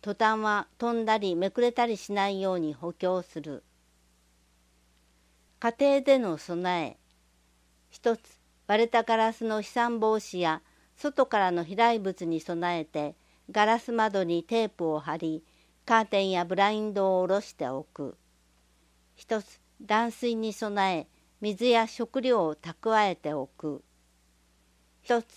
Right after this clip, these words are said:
停電に備え、懐中電灯、携帯ラジオ、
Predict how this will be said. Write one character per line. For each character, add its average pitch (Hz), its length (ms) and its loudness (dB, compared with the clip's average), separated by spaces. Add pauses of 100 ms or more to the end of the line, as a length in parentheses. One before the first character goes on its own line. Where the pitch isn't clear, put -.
(480)
停 254 240 6
電 247 240 4
に 240 160 -2
備 226 420 -2
え、 165 120 -6 (320)
懐 240 240 4
中 233 320 0
電 226 260 0
灯、 165 400 -2 (260)
携 240 300 2
帯 226 260 4
ラ 220 200 2
ジ 185 240 0
オ、 156 220 -2